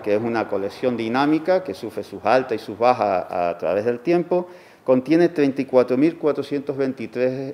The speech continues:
ejemplares. Por lo tanto, la colección total de la biblioteca a finales del año es de sesenta y tres mil ochenta y siete ejemplares. En cuanto a la consulta de ejemplares de hemeroteca,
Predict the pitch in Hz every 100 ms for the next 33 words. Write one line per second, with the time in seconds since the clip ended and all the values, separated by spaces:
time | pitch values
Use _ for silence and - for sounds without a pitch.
0 | - 120 117 110 92 85 73 - - _
1 | _ - - _ - 107 110 139 151 147
2 | 117 110 110 107 - 156 160 160 147 135
3 | 123 120 113 113 113 - - 98 - 101
4 | 104 104 117 151 165 165 165 123 123 135
5 | 135 - 113 - 110 - 107 113 123 160
6 | - - 110 - 104 104 - 123 120 123
7 | 117 107 87 78 - - _ - 117 120
8 | 131 123 131 127 160 - 202 190 160 151
9 | 147 135 117 107 113 113 113 107 104 113
10 | 90 82